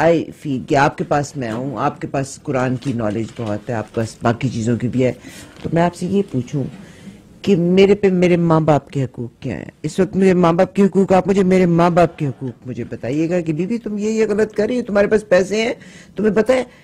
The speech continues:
कि तुम्हारे खानदान के बीच में कितने, अगर कोई जरूरतमंद है तो तुमको अपने पैसे उनके साथ भी share करने चाहिए। There is no, yes, कुरान ने ट्वेंटी परसेंट कह दिया, but I, I might have more than that,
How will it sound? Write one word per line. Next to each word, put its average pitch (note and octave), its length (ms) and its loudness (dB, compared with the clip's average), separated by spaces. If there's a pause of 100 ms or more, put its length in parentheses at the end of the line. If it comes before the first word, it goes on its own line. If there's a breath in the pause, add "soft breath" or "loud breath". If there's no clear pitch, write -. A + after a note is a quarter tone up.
(160 soft breath)
कि G#3+ 80 -2
तुम्हारे G#3+ 640 2
खानदान F#3 680 0
के G3+ 100 -2
बीच G3+ 200 -4
में F#3+ 120 -2
कितने, - 360 -2
अगर D3 460 -2
कोई E3+ 160 0
जरूरतमंद E3+ 600 0
है F3+ 60 4
तो F3 140 -2
तुमको E3 340 -2
अपने F3 220 0
पैसे F3 360 2
उनके A3 240 2
साथ A#3+ 160 6
भी A3 160 0
share G3 220 0
करने D3+ 300 -2
चाहिए। G#2 300 -8 (300 loud breath)
There D#3 200 2
is F3+ 80 2
no, F#3+ 80 4 (360 loud breath)
yes, E3+ 180 2
कुरान D3 380 0
ने F#3 100 2
ट्वेंटी D#3+ 300 0
परसेंट D#3 400 -2
कह C#3 140 0
दिया, E3+ 240 2
but D#3 160 2 (460 loud breath)
I, C3 180 2 (520)
I B2 100 -4
might D3+ 300 2
have B2+ 360 2
more G3+ 180 8
than D#3 260 4
that, C#3+ 260 2